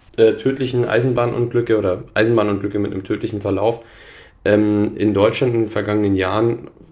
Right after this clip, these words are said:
da haben die meisten in Bayern stattgefunden. Allerdings ist, so wie es der Experte sagt, der, ähm, Professor Hecht,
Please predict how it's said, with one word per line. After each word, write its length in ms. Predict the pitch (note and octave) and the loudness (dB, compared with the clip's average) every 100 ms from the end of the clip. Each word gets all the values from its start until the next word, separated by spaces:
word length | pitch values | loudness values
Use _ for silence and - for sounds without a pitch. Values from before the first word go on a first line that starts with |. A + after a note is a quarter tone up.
| - - | -20 -14
da 80 | F#2+ | -6
haben 120 | G#2 | -4
die 60 | |
meisten 380 | G2 F#2 A2 - | -2 -4 -4 -4
in 120 | G2+ | -4
Bayern 300 | F2+ G#2 B2+ | -2 -2 -2
stattgefunden. 840 | F#2+ - F2+ - - F#2 G2 A#2+ C3 - - - - _ - | -2 -6 -8 -10 -6 -4 -2 -4 -6 -12 -20 -20 -20 _ -2
Allerdings 600 | G#2+ A#2 A#2 A#2 A#2+ - | 2 4 4 2 0 -4
ist, 460 | A#2 A2+ - - | -2 -2 -4 -14
so 160 | - G#2+ | -8 -2
wie 60 | A2+ | 0
es 100 | A2 | 0
der 100 | G#2+ | -2
Experte 640 | - - G#2+ B2+ B2 B2 - - | -4 -4 -2 2 0 0 -8 -10
sagt, 300 | A2 G#2+ G#2 | -6 -4 -4
der, 400 | G2+ G2 F#2+ - | -2 0 -2 -2
ähm, 440 | F#2+ G2 G2 G2+ | -4 -2 -4 -6
Professor 380 | - G2+ G2+ G#2 | -8 -10 -4 -2
Hecht, 280 | G2+ G#2+ - | 0 -2 -4